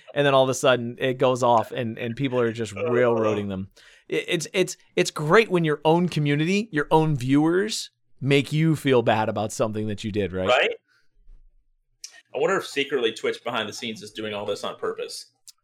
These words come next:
Speaker 2: you know, to try to draw this, like, like, adverse, almost, it's not, like, horrible publicity, but, like, making themselves look dumb for the sake of
Speaker 1: So
Speaker 2: actually being really in the background, you know?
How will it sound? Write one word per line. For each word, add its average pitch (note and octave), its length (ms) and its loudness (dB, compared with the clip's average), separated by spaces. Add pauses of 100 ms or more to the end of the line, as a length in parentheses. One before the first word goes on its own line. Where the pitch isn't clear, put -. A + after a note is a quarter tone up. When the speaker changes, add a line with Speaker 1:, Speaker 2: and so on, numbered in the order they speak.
Speaker 2:
you A#2+ 120 -8
know, G2+ 140 -4
to - 140 -12
try G#2+ 260 -2
to G#2 120 -2
draw G#2 260 -2
this, G2+ 240 -8
like, F#2+ 240 -6 (840)
like, G#2+ 260 -8
adverse, A#2+ 800 -2 (320)
almost, C#3 540 0 (300)
it's - 160 -14
not, C#4+ 160 -2
like, E3 160 4
horrible D3+ 640 0
publicity, A2 540 -4
but, - 140 -8
like, F#2+ 280 -6 (760)
making E3 340 -2
themselves D3 480 0
look C#3 220 -2
dumb D3 320 2 (100)
for - 120 -10
the A#2+ 80 -8
sake B2 320 -2
of A#2+ 400 0
Speaker 1:
So A2 520 4
Speaker 2:
actually A#2 320 0
being C#3 120 -2 (320)
really C#3 80 -2
in C3+ 60 -6
the C#3+ 60 -6
background, D3+ 540 0
you D3+ 80 -6
know? D3+ 140 -2